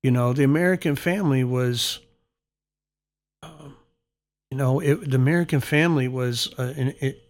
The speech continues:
it was an incredible, uh, thing, you know, um, just even thinking about relationships and,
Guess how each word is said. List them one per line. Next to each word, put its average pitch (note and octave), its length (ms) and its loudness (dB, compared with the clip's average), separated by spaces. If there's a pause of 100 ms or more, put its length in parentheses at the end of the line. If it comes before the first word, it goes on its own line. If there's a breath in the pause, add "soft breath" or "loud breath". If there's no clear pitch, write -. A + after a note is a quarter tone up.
it C3+ 320 0
was B2+ 200 0
an B2+ 80 0
incredible, C3+ 800 0 (800 soft breath)
uh, B2+ 540 -10
thing, D3 580 -2
you B2 140 -2
know, D3 480 0
um, A#2 580 -4 (1300)
just - 480 -2 (220)
even D3 320 4
thinking C#3+ 480 0
about C3 460 0 (100)
relationships C3 920 0
and, A2+ 220 -6